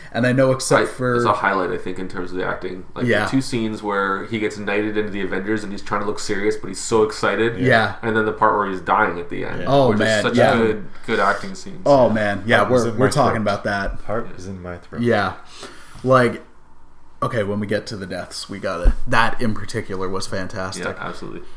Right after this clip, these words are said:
Speaker 1: Um, and then his treat, like, his character's treatment, I know except for a nitpick that,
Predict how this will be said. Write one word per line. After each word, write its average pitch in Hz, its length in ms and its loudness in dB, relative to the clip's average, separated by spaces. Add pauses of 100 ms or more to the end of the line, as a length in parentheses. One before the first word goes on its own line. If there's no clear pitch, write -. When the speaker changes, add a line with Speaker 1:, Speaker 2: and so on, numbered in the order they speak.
(160)
Speaker 1:
Um, 120 540 6 (160)
and 175 140 6
then 214 80 10
his 220 240 4
treat, 196 400 0
like, 143 260 6
his 156 140 2
character's 180 420 4
treatment, 170 500 0
I 131 100 0
know 135 180 6
except 147 300 0
for 151 120 2
a 135 40 6
nitpick 131 520 0
that, 117 300 2